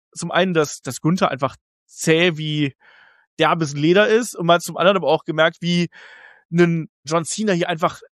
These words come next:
gekämpft hat, alles probiert hat, in die Ringecke gedrückt hat, nochmal hochgehoben hat und nochmal probiert hat und am Ende ja sogar noch diesen finalen Hope-Spot mit dem letzten Attitude Adjustment bekommen hat,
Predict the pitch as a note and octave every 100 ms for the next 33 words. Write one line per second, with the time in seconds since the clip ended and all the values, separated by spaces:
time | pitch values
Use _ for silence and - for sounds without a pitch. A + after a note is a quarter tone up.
0 | _ - E3 G#3 - G3 F#3+ - D#3+ C#3+
1 | - F#3 G3 E3+ - D#3+ D3+ D3+ D3+ D#3+
2 | F#3 E3+ D#3+ D#3 D3+ D#3 D3 C3+ D3 D3+
3 | C3+ F#3 E3+ D#3+ F3 - D3+ D3 D3 D3+
4 | D3+ G3 G3 F#3 - D#3+ D3+ E3 F3 D#3+
5 | - - - F3+ F#3+ G#3 G#3+ G3 F#3+ F3+
6 | F3+ - D#3 D#3 F3+ F3+ F#3 F3+ G#3+ -
7 | F#3+ F#3 F3+ F#3 E3 - - - F3+ A3
8 | - F#3+ F#3+ G#3 G3+ F#3 D3+ F3+ G3 F3+
9 | F#3 F3 F3+ F3 F3+ F3